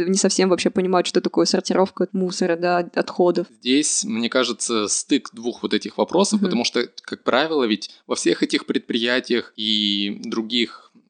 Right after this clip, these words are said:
Speaker 2: каких-то компаниях, в том числе в государственных органах, работают обычные люди, которые, если на своем бытовом уровне абсолютно равнодушны к вопросам
Speaker 1: Мгм.
Speaker 2: там, экологии, переработки отходов и так далее, то они вряд ли будут принимать сильно эффективные законы.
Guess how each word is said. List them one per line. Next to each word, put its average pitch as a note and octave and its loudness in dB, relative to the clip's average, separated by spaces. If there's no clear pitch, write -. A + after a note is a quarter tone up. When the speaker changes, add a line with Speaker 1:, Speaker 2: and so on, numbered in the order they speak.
Speaker 2:
каких-то A2+ -8
компаниях, A#2 -2
в - -20
том A2+ -2
числе A2 -4
в - -16
государственных - -4
органах, C#3 0
работают A#2 0
обычные A2 0
люди, C#3+ 0
которые, A2 -4
если A2+ -4
на G#2 -2
своем A2+ -4
бытовом B2 -2
уровне G#2+ -2
абсолютно A2 -4
равнодушны G#2+ -4
к - -8
вопросам G3+ 2
Speaker 1:
Мгм. F#3+ 0
Speaker 2:
там, G2+ -2
экологии, A2+ 2
переработки G2+ -2
отходов G#2 -6
и - -20
так A2 -4
далее, B2+ 0
то B2 0
они B2 0
вряд C3 2
ли C3+ 4
будут A#2 -2
принимать A2 -2
сильно A2 -4
эффективные G#2 -2
законы. G2+ -2